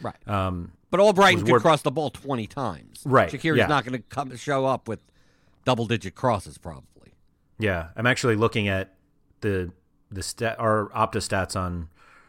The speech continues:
Speaker 2: RotoWire are, they get updated, like, for any stat corrections, and Albrighton has actually been given an extra cross, which I'm disappointed I missed out on.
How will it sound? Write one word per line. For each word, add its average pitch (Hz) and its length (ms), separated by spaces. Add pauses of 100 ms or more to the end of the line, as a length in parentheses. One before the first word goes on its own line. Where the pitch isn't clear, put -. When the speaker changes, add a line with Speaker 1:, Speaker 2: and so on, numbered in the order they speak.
(180)
Speaker 2:
RotoWire 90 680 (220)
are, 87 520
they 104 100
get 92 140
updated, 104 460
like, 95 180
for 101 120
any 90 140
stat 98 280
corrections, 110 560
and 104 100
Albrighton 107 340
has 98 100
actually 95 300
been 92 160
given 92 220
an 90 160
extra 113 340
cross, - 580
which 87 200
I'm 80 280
disappointed 82 500
I 76 80
missed 78 280
out 73 160
on. 78 200